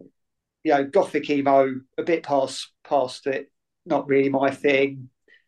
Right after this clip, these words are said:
Felt a bit contrived, I suppose, really. Um, not dirty enough for the image they were doing. But like I say, I, I gave, I decided to give a,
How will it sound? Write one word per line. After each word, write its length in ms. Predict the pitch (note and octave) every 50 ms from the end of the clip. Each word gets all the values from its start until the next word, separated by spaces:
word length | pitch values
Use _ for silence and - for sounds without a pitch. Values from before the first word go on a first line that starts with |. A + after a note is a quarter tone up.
| _ _ -
Felt 200 | F#3+ F3 - -
a 20 |
bit 280 | - E3 D#3 C#3+ C#3 - _ _ _ _ _ _ _ _ _ _ _ _ _ _ - - - _ _ _ _ _ _ - - -
contrived, 720 | - E3+ E3 - - E3 D3 C#3 C3 B2 B2 - - - - _ -
I 60 | B2+
suppose, 400 | - - - C3+ B2+ B2+ B2+ C3+
really. 500 | C#3 C3 C3 B2+ B2+ C3 C3+ C3+ - _ _ -
Um, 680 | - C3 A#2+ A#2+ B2+ B2+ B2 B2 B2+ C3 B2+ B2+ B2 _ _ _ _ _ _ _ _ -
not 240 | E3+ D#3 - -
dirty 360 | - F3 D3+ C#3+ C#3 - - B2+
enough 300 | A#2+ B2 B2+ B2+ - -
for 160 | C#3 C3+ C3
the 240 | B2+ C#3 C3+ C3 C3+
image 180 | C3+ C3 C3
they 120 | C#3 B2+ B2+
were 100 | B2+ B2+
doing. 380 | D3 D3+ C3+ A#2+ A2+ A#2+ - - _ - - - - - - - - - _ _ _ _ _ _ _ -
But 100 | - G#3+
like 200 | G#3 G#3 G3 -
I 40 | G3
say, 140 | F3 - G#3
I, 300 | F#3 F3 F3 F3 F3 E3 -
I 100 | F3 E3+
gave, 460 | E3+ G3+ F#3+ F#3+ F3 D#3+ - - _ _ _ _ _ _ _ _ _ _ _ _ -
I 100 | F#3 -
decided 360 | - - A3 F#3+ F3 E3 D#3
to 80 | D3
give 160 | D3 E3+ D#3+ D#3
a, 120 | D#3+ D#3